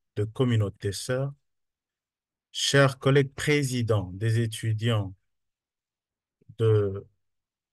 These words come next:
communautés congolaises en formation à l'étranger, chers commissaires généraux et chers membres du gouvernement de la C C F C,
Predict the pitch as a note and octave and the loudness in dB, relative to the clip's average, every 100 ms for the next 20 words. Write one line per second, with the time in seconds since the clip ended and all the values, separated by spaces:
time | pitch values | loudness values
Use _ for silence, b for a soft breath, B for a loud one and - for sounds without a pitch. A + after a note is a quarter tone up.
0 | _ D#3 D3+ B2+ A#2 B2 B2 A2+ A2 A2 | _ 0 2 2 2 -2 -2 0 2 2
1 | A#2 G#2 G2+ - G2 G2 G2 - A2+ G2+ | 0 -2 -6 -6 -6 -4 -6 -4 -2 0
2 | F#2 _ _ _ _ _ - A2 G2+ F#2 | -2 _ _ _ _ _ 0 0 2 -2
3 | - G2 F#2 F2+ A#2+ E3+ - _ _ _ | -6 -8 -8 -4 -2 -4 -8 _ _ _
4 | _ _ _ _ _ _ _ _ _ - | _ _ _ _ _ _ _ _ _ -6
5 | - C#3 - D3+ C#3+ C#3 C#3+ B2 A2+ A2+ | 2 2 6 6 8 6 4 4 2 4
6 | A2+ A2 A2+ G#2 F2+ _ _ _ _ _ | 4 4 0 0 -4 _ _ _ _ _
7 | _ _ _ _ _ A2 A2 G#2 F#2+ - | _ _ _ _ _ 0 2 2 -4 -8
8 | - - B2+ A#2 A2+ C3+ D3 C3 A2+ G#2 | -4 0 0 2 2 4 2 0 -2 -6
9 | G2+ G2 A#2 A#2+ A#2 A#2 A#2 G#2 F#2+ F2+ | -8 -6 -4 0 0 2 2 0 -4 -8
10 | D2+ - - C3 B2+ A#2+ A2 - A2+ G2+ | -12 -16 -4 -2 2 2 2 -2 -4 -4